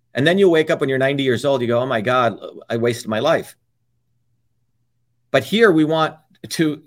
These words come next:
stop that suffering, where people say, "Okay, I get it." Now, when people are given this foundational knowledge,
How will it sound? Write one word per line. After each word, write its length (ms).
stop 420
that 160
suffering, 500
where 120
people 240
say, 140
"Okay, 360
I 80
get 260
it." 260
Now, 460
when 240
people 320
are 100
given 680
this 200
foundational 640
knowledge, 500